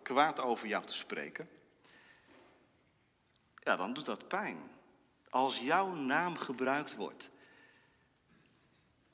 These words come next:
in een gesprek, op een vervelende manier, op een onjuiste manier, en je krijgt daar lucht van,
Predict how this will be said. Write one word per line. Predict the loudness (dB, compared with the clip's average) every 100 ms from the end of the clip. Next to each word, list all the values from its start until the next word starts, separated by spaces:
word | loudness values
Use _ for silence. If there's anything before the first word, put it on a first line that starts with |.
| -20 -20 -18 -20 -4
in | 2 4
een | 4
gesprek, | 2 2 2 0 0 -4 -12 -12 -18 -20 -20 _ _ _ -10 -8
op | -6
een | -6
vervelende | -4 0 0 0 -2
manier, | -2 -2 -2 -4 -6 -12 -18 -16
op | -12
een | -12 -4
onjuiste | -2 0 2 4 4 0 -2
manier, | 0 0 2 2
en | 0
je | -2
krijgt | 0 0 0
daar | -2
lucht | -2 -2 -4 -4
van, | -4 -2 -4 -6